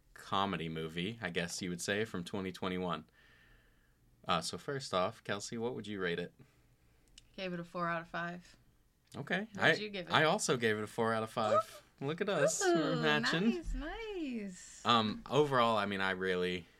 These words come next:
Speaker 1: did like the movie. I'm gonna say probably a lot of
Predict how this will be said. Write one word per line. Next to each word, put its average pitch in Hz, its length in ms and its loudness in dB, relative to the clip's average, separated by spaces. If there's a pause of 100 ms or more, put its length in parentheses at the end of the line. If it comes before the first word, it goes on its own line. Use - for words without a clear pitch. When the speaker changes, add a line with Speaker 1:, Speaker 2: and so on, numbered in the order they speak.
(420)
Speaker 1:
did 87 340 0 (200)
like 87 380 -2
the 85 100 -4
movie. 85 500 -6 (960)
I'm 85 220 -2
gonna 85 180 -4
say 82 440 -4
probably 82 440 -4 (920)
a 87 80 -6
lot 85 260 -2
of 85 400 -12